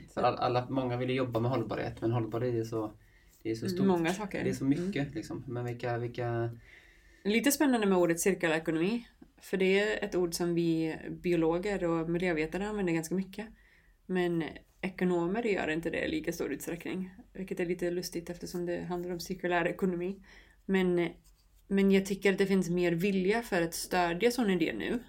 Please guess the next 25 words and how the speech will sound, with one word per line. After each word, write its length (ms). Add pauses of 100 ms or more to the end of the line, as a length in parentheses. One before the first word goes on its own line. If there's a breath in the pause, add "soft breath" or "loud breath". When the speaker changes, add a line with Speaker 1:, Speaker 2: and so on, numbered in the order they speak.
(260)
Speaker 1:
Mm. 200 (1000 loud breath)
Speaker 2:
På, 180
eh, 300 (200)
på 80
plastsidan, 760
när 100
man 160
vill 180
få 160
till 380
en, 300
eh, 320
mer 220
hållbar 400
användning 580
och 240
återvinning, 720
mer 180
återvinning, 640
då 100
kräver 380
man, 360
eh, 420
bättre 420
kemikaliehantering. 960